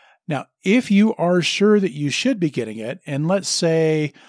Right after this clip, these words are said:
a week, week and a half from now, you still haven't received anything, you absolutely wanna make sure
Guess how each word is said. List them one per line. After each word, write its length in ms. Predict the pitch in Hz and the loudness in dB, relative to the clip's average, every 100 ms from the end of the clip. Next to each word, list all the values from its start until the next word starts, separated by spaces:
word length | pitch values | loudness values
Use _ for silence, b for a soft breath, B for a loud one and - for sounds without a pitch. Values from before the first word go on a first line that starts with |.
| b _ | b _
a 120 | - 139 | -2 0
week, 400 | 143 170 185 156 | 4 4 2 2
week 220 | 165 180 | 0 2
and 100 | 147 | 0
a 40 | |
half 240 | 127 151 143 | 0 -2 -2
from 180 | 156 | -2
now, 200 | 143 139 | 0 0
you 200 | 139 127 | 0 0
still 260 | 175 - 170 | 0 2 2
haven't 380 | 139 156 165 170 | 2 -2 -2 -2
received 440 | 156 - 160 135 | -2 2 2 2
anything, 460 | 123 113 - 113 113 | 0 -2 -4 -4 0
you 160 | 160 - | 0 0
absolutely 560 | 175 - 165 165 175 | -2 -2 2 2 2
wanna 220 | 143 139 | 2 2
make 220 | 135 131 127 | 2 0 -2
sure 340 | - 107 107 | -2 -2 -2